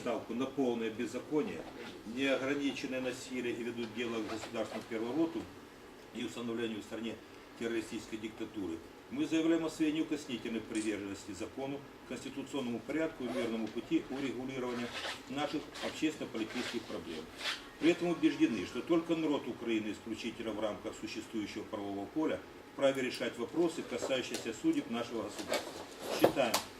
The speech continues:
что так называемые международные посредники, которых усиленно навязывает нам Запад и чьи односторонние предпочтения нам хорошо известны,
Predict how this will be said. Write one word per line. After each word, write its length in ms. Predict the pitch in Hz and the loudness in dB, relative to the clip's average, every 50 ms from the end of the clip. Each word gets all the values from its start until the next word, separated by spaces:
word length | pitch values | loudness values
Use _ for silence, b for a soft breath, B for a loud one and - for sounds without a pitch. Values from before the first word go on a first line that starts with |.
| - - | -12 -8
что 140 | - 143 143 | -6 -2 2
так 220 | 160 165 160 - | 2 2 2 4
называемые 500 | 165 147 139 147 147 151 151 147 147 143 | 2 2 2 4 4 4 4 4 2 0
международные 480 | 135 123 139 139 143 143 139 135 139 127 | -2 0 2 2 2 2 2 0 -2 -2
посредники, 760 | - 143 139 - 175 170 175 170 135 120 - - 120 110 - | 0 -2 -2 2 4 6 6 6 6 2 -2 0 -2 -2 0
которых 500 | - - - - 143 131 127 117 117 104 - - - - - - - - - - - - - - | 0 -2 2 2 4 6 6 6 4 2 0 -4 -14 -14 -14 -14 -12 -12 -12 -12 -12 -10 0 6
усиленно 480 | 339 320 - - 330 320 302 285 277 277 | 6 6 8 10 8 8 10 8 6 4
навязывает 420 | 277 269 - - - 127 - - | 6 6 6 4 4 0 -4 -4
нам 180 | - 127 120 110 | -4 -2 -2 0
Запад 340 | 98 110 101 98 - 107 - - - | 2 2 2 2 0 -2 -4 -4 -4
и 80 | 127 | -4
чьи 160 | - - 143 | -2 0 -2
односторонние 640 | 131 131 135 127 - - 143 135 135 131 123 123 120 | 0 0 -2 -4 -2 -2 -2 0 0 0 0 0 0
предпочтения 720 | - - 123 101 - 131 120 - - - 135 127 117 120 117 | -2 -2 -4 -4 -2 -4 -2 -2 -2 -2 -2 0 0 0 0
нам 120 | 117 113 | 0 -2
хорошо 380 | - 123 120 117 110 - 123 110 | -2 -2 -2 -2 0 0 0 0
известны, 480 | 98 95 98 95 90 87 - 98 90 | 0 0 -2 -2 -2 -4 -6 -8 -10